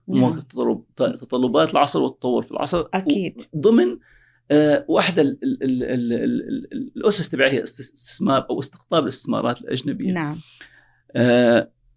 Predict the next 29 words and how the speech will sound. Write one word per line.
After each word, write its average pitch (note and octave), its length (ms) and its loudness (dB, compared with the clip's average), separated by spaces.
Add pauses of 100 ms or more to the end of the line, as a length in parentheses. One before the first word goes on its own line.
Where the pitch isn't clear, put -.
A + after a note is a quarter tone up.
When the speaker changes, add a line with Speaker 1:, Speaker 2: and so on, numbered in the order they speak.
(220)
Speaker 2:
خاصة G#3+ 420 4
مع D3+ 100 8
موجة D3+ 160 8
الانفتاح B2+ 560 0
والتحديث - 440 0
في - 40 -2
الم-، A#2 240 2
في - 140 -6
ال-، G#2+ 100 -4
في - 140 -2
ال-، A2+ 180 0
في - 80 -10
المملكة A2+ 320 4
العربية G#2+ 280 2
السعودية B2 360 2
في C#3 140 -4
ال-، - 120 -8 (260)
في - 120 -6
السنوات C3+ 640 2
الأخيرة B2 360 0
نتيجة C3+ 360 -2
رؤية A#2+ 180 -2
عشرين G2+ 340 -2
ثلاثين، E3+ 480 2 (1800)
كان A3+ 200 10
الطب F#3+ 300 6
بالتأكيد F3+ 500 6
له E3 140 8
نصيب D#3 440 6